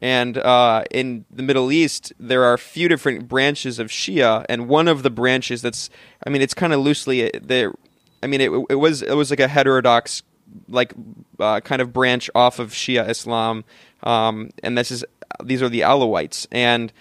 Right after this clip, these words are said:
um, it's a s-, small percentage of the Syrian population, but the Assad family is Alawite. Um,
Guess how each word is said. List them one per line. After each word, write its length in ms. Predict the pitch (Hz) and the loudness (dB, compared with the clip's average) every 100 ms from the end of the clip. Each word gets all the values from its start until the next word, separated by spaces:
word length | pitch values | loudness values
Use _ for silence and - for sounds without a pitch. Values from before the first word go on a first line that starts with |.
| _ _ | _ _
um, 420 | 117 117 113 110 - _ | -4 -2 -2 -4 -10 _
it's 200 | 127 - | -6 0
a 100 | 131 | 0
s-, 260 | 123 - - | 0 -6 -12
small 320 | - - 147 156 | -12 -2 2 2
percentage 500 | 147 - 131 123 123 | 0 -4 -2 -2 0
of 160 | 120 | -2
the 60 | 107 | -2
Syrian 320 | - 127 120 | -4 -2 -2
population, 720 | 117 117 127 139 156 - 120 | -2 -4 0 2 2 -2 -4
but 180 | 117 - | -4 -4
the 320 | 123 120 - - | -4 -4 -4 0
Assad 320 | 156 - 135 | -2 2 -2
family 460 | 117 123 117 113 110 | 0 -2 -2 -6 -6
is 120 | 113 - | -4 0
Alawite. 460 | 143 127 82 85 - - _ _ | 2 2 0 -2 -4 -20 _ _
Um, 500 | 117 117 117 113 113 | -4 -2 0 -4 -10